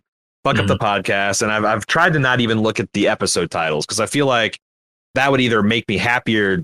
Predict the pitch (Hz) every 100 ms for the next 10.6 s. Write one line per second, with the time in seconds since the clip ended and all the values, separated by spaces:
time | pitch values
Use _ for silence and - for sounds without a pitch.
0 | - 92 107 98 92 98 87 78 87 90
1 | 92 92 92 - 170 170 - 104 92 95
2 | 104 95 - 113 98 95 95 107 107 98
3 | 90 87 82 85 85 85 82 104 101 98
4 | 98 - 98 92 98 95 87 107 92 90
5 | 85 87 90 85 87 82 82 80 78 _
6 | _ _ - 95 87 95 98 85 - 98
7 | 92 87 90 87 82 85 82 78 78 87
8 | 76 65 67 76 73 101 - _ _ _
9 | 107 90 - 85 85 78 76 71 - _
10 | 85 87 78 71 69